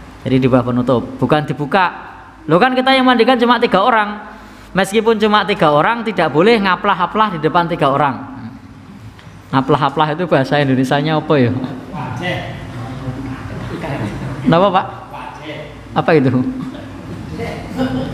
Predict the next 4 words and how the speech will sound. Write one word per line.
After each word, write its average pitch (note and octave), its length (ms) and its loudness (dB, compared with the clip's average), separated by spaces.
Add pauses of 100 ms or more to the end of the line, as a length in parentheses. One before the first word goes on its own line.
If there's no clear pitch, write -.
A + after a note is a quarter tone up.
(460)
Jadi, C#3+ 320 4 (2750)
ya D#3 80 6
tidak E3+ 240 4
boleh, E3+ 480 2